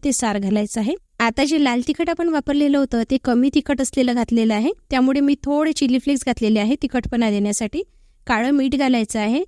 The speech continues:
आणि पाणी घालून याची कन्सिस्टन्सी ॲडजस्ट करायची आहे. यामध्ये आपण तांदूळ घातलेले असल्यामुळे शिजल्यानंतर याला दाटसरपणा येतो, म्हणून थोडं पाणी घालून याची कन्सिस्टन्सी ॲडजस्ट करायची. सोबतच गूळ घालायचं आहे, म्हणजे छान आंबट गोड चटपटीत अशी चव या साराला येते.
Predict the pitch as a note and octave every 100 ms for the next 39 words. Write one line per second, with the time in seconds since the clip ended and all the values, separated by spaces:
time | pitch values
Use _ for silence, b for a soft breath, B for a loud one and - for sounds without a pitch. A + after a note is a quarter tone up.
0 | - - A3+ C#4 F4 A#3+ A#3+ D4+ D4 D4+
1 | D#4 A#3+ D4+ B3 A#3+ D4+ C#4 C4 A#3+ C#4+
2 | A3+ G#3 - A3 G3 G3 G#3+ G3 F#3+ _
3 | - - - - B3 B3 C#4 D4+ D4 D#4
4 | C#4 C4+ B3+ D4 D4 D4+ D4 C#4 - C#4+
5 | C#4+ D4 A3+ C4+ A3+ C4 C4+ C4+ C4 C4
6 | C4 B3+ A3 - C#4 C#4 C4 A3 F#3 A#3+
7 | F#4+ C4 C4 D#4+ E4 D4 D4+ E4 C4 A#3+
8 | C4+ C4 B3+ C#4+ A#3+ B3 A#3 A#3 A3+ A3+
9 | G#3 B3 G3 G3+ - G#3 F#3+ - F4 -
10 | _ _ - - B3 C#4+ E4 D#4 A#3+ C#4+
11 | C#4 B3 G#3 G3+ A3 G#3+ E4 C4+ C4+ -
12 | C#4+ - B3 B3+ C#4+ B3 B3+ C#4+ - A#3+
13 | - C4+ C4+ A#3+ C4 - A#3+ A3+ A3+ B3
14 | - - - G3 G3+ G3 F3 -